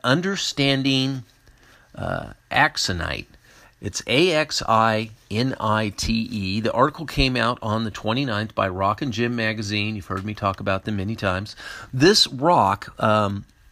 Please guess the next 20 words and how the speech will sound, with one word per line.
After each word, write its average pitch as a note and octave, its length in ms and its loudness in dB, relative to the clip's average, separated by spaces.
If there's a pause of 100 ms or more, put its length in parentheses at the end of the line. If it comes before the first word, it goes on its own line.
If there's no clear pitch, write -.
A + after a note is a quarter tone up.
(460)
according C3+ 480 4
to A2+ 400 2 (300)
Antoinette B2+ 600 2 (380)
Ron, G#2 480 4 (300)
says, C#3 600 4
uh, G#2+ 360 4
that A2+ 300 0 (840)
axonite A#2 720 2
describes B2 640 2
a A2+ 100 -2
group A2 420 2
of G#2+ 200 -2
similar F3+ 760 2
but A#2 400 0
closely D#3+ 600 2
related A#2+ 600 0
but G2+ 180 -2
slightly C3 800 0
different G#2 640 -4
minerals. G2 680 -2